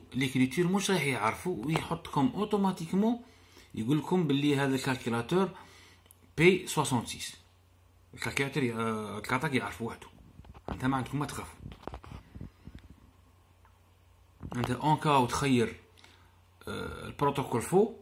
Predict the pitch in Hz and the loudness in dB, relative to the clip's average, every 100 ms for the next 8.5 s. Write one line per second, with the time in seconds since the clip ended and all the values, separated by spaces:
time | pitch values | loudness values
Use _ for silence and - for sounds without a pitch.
0 | - - 131 160 147 139 123 120 127 131 | -12 -4 -2 0 2 2 0 0 0 0
1 | 135 120 123 123 120 110 135 135 131 127 | 0 0 2 2 2 0 2 4 4 4
2 | 196 - 139 127 139 196 185 156 127 117 | 0 0 2 2 2 0 2 2 0 -2
3 | - 131 160 165 101 95 85 - - - | -2 -2 0 0 0 -4 -10 -14 -14 -12
4 | - - - - - - - - - - | -12 -12 -12 -14 -12 -8 0 2 0 -8
5 | _ _ - 107 131 185 - - _ _ | _ _ -12 -6 0 0 -2 -8 _ _
6 | _ _ _ _ - - - - - - | _ _ _ _ -20 -20 -20 -20 -20 -20
7 | - - - _ _ _ _ 113 120 123 | -20 -20 -20 _ _ _ _ -8 -4 -2
8 | 123 117 120 110 | -2 0 0 -2